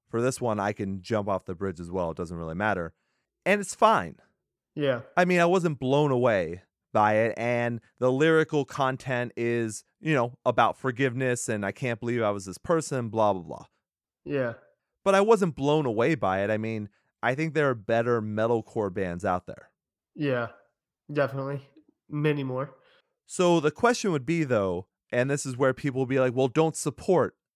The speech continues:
Speaker 1: As I Lay Dying. Like, what are you doing even listening to the track?"
Speaker 2: Yeah.
Speaker 1: From what I read, his ex-wife gets half the profits of anything that's As I Lay Dying.
Speaker 2: Huh.
Speaker 1: So,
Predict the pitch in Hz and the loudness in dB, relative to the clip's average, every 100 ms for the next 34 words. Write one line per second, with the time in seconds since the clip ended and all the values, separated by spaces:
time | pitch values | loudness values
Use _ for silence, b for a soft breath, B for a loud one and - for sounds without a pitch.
0 | _ - 120 113 113 107 107 131 123 101 | _ -2 0 0 0 0 0 2 2 0
1 | 98 101 135 135 127 127 120 95 117 107 | -4 -2 -2 0 -2 -2 -4 -6 -8 -6
2 | 104 104 95 90 87 85 - 131 85 _ | -8 -8 -10 -12 -12 -12 -8 -8 -10 _
3 | _ _ _ _ _ - 139 139 139 185 | _ _ _ _ _ -10 -2 -2 4 2
4 | 180 - 160 185 123 85 73 - _ _ | 2 2 2 2 2 -2 -6 -14 _ _
5 | _ - 170 170 135 135 143 - 117 131 | _ -4 -2 -2 -2 -4 -4 -8 -2 2
6 | 147 95 - _ _ _ - 151 - - | 2 0 -6 _ _ _ -4 -2 -2 -6
7 | 143 147 151 _ 131 117 - 165 165 - | 0 2 0 _ -8 -8 -2 2 2 0
8 | 101 - - 110 113 - 131 147 139 135 | -6 -6 -4 -2 -2 -2 -4 -4 -4 -4
9 | 127 110 - 104 104 104 92 87 78 64 | -4 -6 -4 -2 -2 -2 -4 -6 -8 -10
10 | - _ _ _ _ _ - 233 175 - | -16 _ _ _ _ _ -6 -4 -4 -6
11 | _ _ _ _ _ - - 226 156 110 | _ _ _ _ _ -12 2 6 8 6
12 | 120 | 0